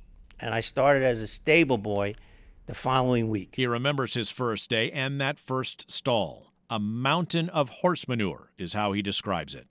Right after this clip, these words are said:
Speaker 1: And it can either take me all day to do one stall and get a dollar, or I can get on with shoveling the horse manure and get twenty dollars.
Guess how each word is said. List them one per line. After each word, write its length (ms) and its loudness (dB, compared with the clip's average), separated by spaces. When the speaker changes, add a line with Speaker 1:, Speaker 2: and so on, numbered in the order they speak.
Speaker 1:
And 120 -6
it 60 -4
can 120 0
either 180 4
take 240 0
me 120 -4
all 200 2
day 260 4
to 80 -6
do 180 -2
one 280 -2
stall 320 -2
and 80 -6
get 100 -8
a 40 -14
dollar, 500 0
or 140 0
I 80 0
can 160 -8
get 160 -4
on 180 2
with 160 -2
shoveling 500 -2
the 80 -2
horse 320 -4
manure 380 -6
and 100 -2
get 140 2
twenty 300 2
dollars. 480 -10